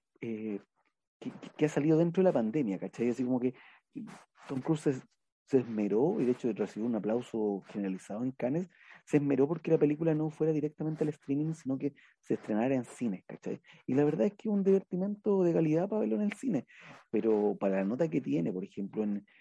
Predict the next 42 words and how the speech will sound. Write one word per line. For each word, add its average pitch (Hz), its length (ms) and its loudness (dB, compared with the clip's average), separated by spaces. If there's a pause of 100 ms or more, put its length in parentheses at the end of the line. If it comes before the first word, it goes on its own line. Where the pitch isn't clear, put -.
(260)
en 104 240 -4
Film 139 180 -2
Affinity 151 480 -2
tiene 143 180 4
una 139 100 4
nota 143 180 2
gen-, - 280 -10
general, 117 480 -4
¿cachai? 170 320 -4
De 151 140 0
siete 151 300 -2
coma 101 220 -4
cinco 98 460 -6
la 101 80 -6
película 104 380 -4
sobre 117 280 -4
diez, 147 280 -2 (400)
y 131 100 -2
las 107 220 0
críticas, 156 480 -4
de 113 100 -2
cuarenta 107 360 -4
y 104 60 -2
dos 131 200 -2
críticas, 165 500 -2 (460)
hay, 113 380 0
eh, 101 440 0
treinta 107 320 0
y 95 60 -4
cinco 143 320 -6
que 147 80 0
la 123 60 2
encuentran 110 760 -4
muy 110 240 -2
buena, 156 320 -4
¿cachai? 185 460 -2
Y 127 80 -8
siete 175 340 -4
que 190 100 -2
la 165 120 4
encuentran 156 560 -2
regular. 143 380 2